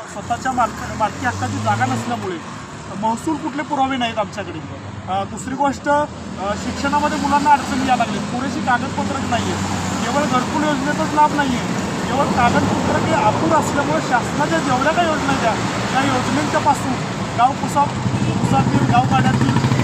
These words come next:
जे वंचित, अ, पीडित, बेघर आहेत, कष्टकरी आहेत, मोलमजूर करणारी जी लोकं आहेत, या वर्गाला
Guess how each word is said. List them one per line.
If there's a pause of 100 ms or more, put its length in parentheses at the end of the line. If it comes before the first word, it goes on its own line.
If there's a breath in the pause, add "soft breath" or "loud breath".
जे (300)
वंचित, (400)
अ,
पीडित, (180)
बेघर
आहेत,
कष्टकरी
आहेत,
मोलमजूर
करणारी
जी
लोकं
आहेत, (460)
या
वर्गाला